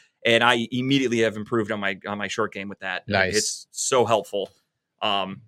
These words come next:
Speaker 2: So
Speaker 1: that,
Speaker 2: no
Speaker 1: that, that crushed me was my putting the first couple times, and I missed a birdie on Saturday morning by fucking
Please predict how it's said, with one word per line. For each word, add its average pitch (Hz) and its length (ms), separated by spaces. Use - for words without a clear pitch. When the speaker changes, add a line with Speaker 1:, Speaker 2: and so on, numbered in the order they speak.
Speaker 2:
So - 140
Speaker 1:
that, 147 80
Speaker 2:
no 185 120
Speaker 1:
that, 170 200
that 147 140
crushed 135 360
me 113 100
was 104 180
my 107 180
putting 113 380
the 104 60
first 113 240
couple 110 140
times, 107 300
and 117 120
I 117 60
missed 135 420
a 120 100
birdie 110 600
on 107 440
Saturday 120 400
morning 107 400
by 101 200
fucking 113 540